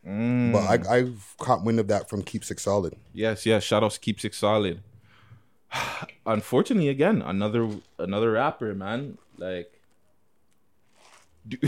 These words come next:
Speaker 1: <laughs> like it, it becomes a thing where it's like a monthly thing. Before it was a weekly thing, but it's like a monthly thing now. It's just like, shoot,
Speaker 2: Mm.
Speaker 1: we gotta watch out for it.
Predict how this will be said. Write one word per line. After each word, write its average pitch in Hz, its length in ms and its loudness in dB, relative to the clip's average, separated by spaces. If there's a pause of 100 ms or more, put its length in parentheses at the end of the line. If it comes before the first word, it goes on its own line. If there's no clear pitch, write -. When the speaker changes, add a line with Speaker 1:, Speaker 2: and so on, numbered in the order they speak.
Speaker 1:
<laughs> - 120 -4
like 131 160 6
it, 120 180 2
it 120 140 0
becomes 127 300 2
a 131 40 6
thing 131 200 4
where 117 100 6
it's 107 100 0
like 104 140 4
a 101 60 4
monthly 117 380 4
thing. 113 280 6
Before 113 300 4
it 117 40 6
was 104 140 -2
a 101 60 0
weekly 117 320 -4
thing, 104 180 -4
but 101 120 -2
it's 98 100 -6
like 101 200 -2
a 101 60 0
monthly 110 360 2
thing 113 240 0
now. 107 220 2
It's - 120 -6
just - 180 -10
like, 95 160 -6
shoot, 120 340 -6 (300)
Speaker 2:
Mm. 90 100 -10
Speaker 1:
we 92 60 -4
gotta 98 180 4
watch 92 280 2
out 127 140 4
for 98 180 0
it. 82 160 0